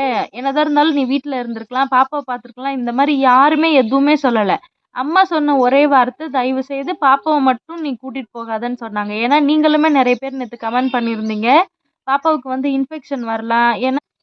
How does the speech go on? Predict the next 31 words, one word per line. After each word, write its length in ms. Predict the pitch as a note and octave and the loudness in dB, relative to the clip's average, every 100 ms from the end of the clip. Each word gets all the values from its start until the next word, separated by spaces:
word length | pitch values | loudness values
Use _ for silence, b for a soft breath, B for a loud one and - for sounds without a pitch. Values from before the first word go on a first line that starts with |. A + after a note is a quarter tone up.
| C4 | -8
இங்க 160 | D4 | -2
என்ன 180 | D#4 F4 | 0 2
பண்றாங்க 420 | F#4 E4+ D4+ C#4+ | 2 2 2 4
அப்படின்னா, 380 | C4+ A3+ B3+ C4+ F4 | 2 0 -2 0 2
கவர்மெண்ட் 440 | D4+ D#4+ F#4 G4 | 4 4 4 4
ஹாஸ்பிட்டலுக்கு 560 | E4+ D#4+ D#4+ C#4+ D4+ D4 | 4 2 -4 -8 -6 -4
வெளியே 340 | C4 C#4 E4 E4+ | -2 2 2 4
வரையே 320 | D#4 D4+ E4+ | 4 4 2
நம்ம, 360 | D#4+ C#4 B3+ - | 2 2 0 -4
நம்ம 260 | A3+ B3+ | -6 -4
செப்பல் 360 | C4 C#4 - D4 | -4 -4 -6 -10
போடலாம், 400 | A#3+ A#3+ D4 E3+ - - | -10 -8 -6 -6 -8 -10
ஆனா 200 | C4+ F4+ | -4 -2
உள்ள 300 | E4 D#4+ F#4+ | 2 4 4
நம்ம 220 | E4+ D4+ | 2 2
எந்த 300 | C#4+ C4+ D4 | 2 0 2
வார்டுக்கு 420 | D#4+ C#4+ C#4 C#4 - | 4 4 4 -2 -6
போனாலும் 500 | C4 B3+ B3 C#4+ F4 | -10 -4 -2 -2 -2
செப்பல் 300 | C#4+ - D4+ B3 | -4 -4 -10 -6
போடக்கூடாது. 680 | C4 C4 A#3+ A3 F#3+ E3 D#3+ - | -6 -6 -8 -8 -6 -6 -8 -10
நம்ம 220 | G#3+ A3+ | -14 -8
நடக்கும்போது 720 | A3+ A3 B3+ C4+ A3 G#3 G3+ A#3 D#4+ G#4+ b b _ | -4 -4 -6 -10 -12 -10 -4 0 0 0 b b _
நான் 180 | C4+ D4 | -2 0
என்ன 180 | D#4 F4 | 0 0
பண்ணுவேன் 380 | D#4+ C#4+ C#4+ C4 | -2 -2 2 2
அப்படின்னா, 300 | A3+ B3+ D#4 | 0 -2 -2
தெரியாம 480 | D#4 C#4+ D4 D#4 F4 | -2 0 0 2 2
ஒரு 180 | C#4+ C4+ | 2 0
கவர்ல 400 | C#4 C4 D4+ D#4 | -2 -2 0 -2
செருப்பு 500 | D4 C#4+ C#4 C4+ C#4+ | -2 -4 -8 -8 -10
வச்சுக்கிட்டு 580 | B3 A#3 _ C#4 - D#4 | -10 -10 _ -18 -14 -10